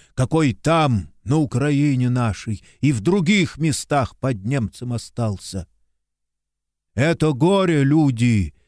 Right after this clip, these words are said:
и ночью спят, не заспят, и днём через это горе белого света не видят. А мы об этом должны помнить всегда. И сейчас,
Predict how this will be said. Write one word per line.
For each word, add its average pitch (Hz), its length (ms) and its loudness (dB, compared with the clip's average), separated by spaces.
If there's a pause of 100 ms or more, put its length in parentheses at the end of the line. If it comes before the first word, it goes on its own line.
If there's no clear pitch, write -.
(260)
и 135 120 4
ночью 143 640 0
спят, 120 560 -2
не 120 180 0
заспят, 120 880 -2 (320)
и 120 140 2
днём 165 600 2
через 143 400 0
это 135 280 0
горе 131 340 2
белого 120 440 2
света 117 520 -6
не 113 180 -4
видят. 107 500 -6 (960)
А 143 200 0
мы 185 280 4
об 175 200 2
этом 147 420 2
должны 131 520 0
помнить 151 520 0
всегда. 107 720 -2 (880)
И 113 140 -2
сейчас, 165 880 -2